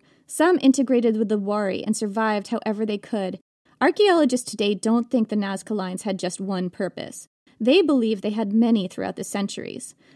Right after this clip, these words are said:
They served as signposts and guides to travelers, perhaps markers of territory. They functioned as sacred pathways on which people performed ritual dances,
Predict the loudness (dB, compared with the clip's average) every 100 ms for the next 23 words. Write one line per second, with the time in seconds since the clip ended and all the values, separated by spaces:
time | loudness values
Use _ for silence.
0 | -4 -2 2 2 2 0 -2 2 2 4
1 | 2 2 0 0 0 -2 0 -2 -4 -2
2 | -2 -2 -2 -2 -4 -6 -12 -20 _ _
3 | 2 4 4 6 4 4 -2 -4 -4 -4
4 | -2 0 -2 -4 -2 -2 -4 -8 _ _
5 | 2 4 4 6 6 4 4 0 2 -2
6 | -2 -4 -2 -2 -2 -2 -2 -4 -4 -4
7 | -2 -6 -6 -2 0 0 0 -4 -4 -4
8 | -4 -4 -6 -6 -8 -8